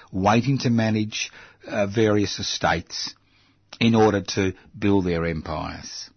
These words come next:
It's a tragedy. It's a tragic of biblical proportions, and it's a tragedy which will be highlighted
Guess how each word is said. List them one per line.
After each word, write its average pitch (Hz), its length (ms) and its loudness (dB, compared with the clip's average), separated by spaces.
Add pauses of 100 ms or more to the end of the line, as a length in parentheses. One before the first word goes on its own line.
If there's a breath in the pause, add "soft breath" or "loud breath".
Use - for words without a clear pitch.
(680)
It's 98 140 -8
a 101 60 -6
tragedy. 85 580 -6 (920)
It's - 200 -2
a 120 40 0
tragic 135 600 0
of 104 280 -6
biblical 127 540 0
proportions, 104 800 -8
and 101 100 -8
it's 98 120 -10
a 107 60 -8
tragedy 117 480 -4
which 110 160 -10
will 107 80 -4
be 104 140 -4
highlighted 95 680 -4